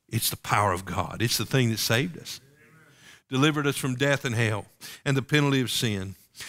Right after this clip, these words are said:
For it is written, "I will destroy the wisdom of the wise and will bring to nothing the understanding of the prudent." Where is the wise? Where is the scribe? Where is the disputer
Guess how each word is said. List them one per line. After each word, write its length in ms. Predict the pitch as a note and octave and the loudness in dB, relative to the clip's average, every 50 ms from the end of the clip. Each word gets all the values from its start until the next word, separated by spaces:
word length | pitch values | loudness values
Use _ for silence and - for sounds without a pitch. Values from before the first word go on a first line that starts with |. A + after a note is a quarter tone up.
| - - _ | -16 -16 _
For 140 | - F#3 | 2 4
it 60 | F#3+ F#3 | 4 4
is 120 | D3 D#3+ | 2 0
written, 340 | F#3 A3 B3 A#3+ G3+ G3 G3+ - | 2 2 2 2 0 -6 -6 0
"I 180 | G3+ A3+ C4 C4+ | 2 2 2 2
will 140 | C#4+ D4 | 0 -4
destroy 600 | C4 C#4 B3+ - - - A3+ C4 C4+ C#4 C4 B3 | -4 -2 -2 -2 0 2 2 2 4 4 2 2
the 100 | A3 G#3 | 0 0
wisdom 360 | G3 G3 F#3+ D#3 - - D3 C#3+ | 0 0 0 0 0 -2 0 0
of 80 | C#3 | 0
the 80 | B2+ C3 | 0 0
wise 420 | C3 C3+ C#3 C3+ C#3+ D3+ D3 - | 2 2 4 4 4 2 2 0
and 120 | D#3+ D#3+ D3+ | 0 2 2
will 80 | D3 | 0
bring 340 | C3+ A#2+ D3+ F#3+ A#3 B3+ B3+ | 0 2 2 4 4 4 2
to 120 | - - A#3 | -2 0 2
nothing 340 | A#3+ B3 B3 - A3 A3+ G#3+ | 4 4 4 4 0 -2 0
the 120 | G3+ G3+ | 2 4
understanding 580 | G3+ G#3 F#3 F3+ - - G3+ G3 G3+ G3 F#3+ F#3+ | 4 2 0 -2 -4 0 2 2 4 4 4 2
of 80 | F#3+ | 2
the 60 | F3+ | 0
prudent." 500 | D3+ - - F#3 F3 D3+ D3+ C#3+ - - - _ _ _ _ _ _ _ _ _ _ _ _ _ _ _ _ _ _ _ _ _ | 0 0 2 2 2 2 0 -2 -6 -12 -20 _ _ _ _ _ _ _ _ _ _ _ _ _ _ _ _ _ _ _ _ _
Where 220 | - E3+ G#3 A3+ | -6 0 2 2
is 220 | A3 G3 D#3+ B2 - | 4 2 2 0 -2
the 100 | - B2 | -4 -2
wise? 680 | G#2+ A2 G#2+ G2 E2+ - - - - - - - - - _ _ _ _ _ _ _ _ _ _ _ _ _ _ _ _ _ | 0 2 2 2 2 -2 -6 -10 -8 -8 -8 -10 -10 -16 _ _ _ _ _ _ _ _ _ _ _ _ _ _ _ _ _
Where 160 | _ A3 A3 A3 | _ 0 4 4
is 220 | G3+ F3 C3+ A#2 | 4 4 4 0
the 80 | - A2+ | -2 -4
scribe? 680 | - - - - F2 E2+ D2+ - - - - _ - _ _ _ _ _ _ _ _ _ - - _ _ _ | -4 -2 0 0 0 2 0 -2 -6 -12 -18 _ -20 _ _ _ _ _ _ _ _ _ -20 -20 _ _ _
Where 200 | - - A#3+ A#3 | -4 0 2 2
is 220 | A3+ A3 F#3 C3+ | 4 2 0 -2
the 140 | A#2 D3 D3+ | -2 -2 0
disputer 880 | C3+ C#3 C3 - - - - _ - E3+ F#3+ F3+ D#3+ A#2+ G#2 F#2 - | 2 2 2 2 2 0 -4 _ 0 2 4 4 4 2 -2 -8 -12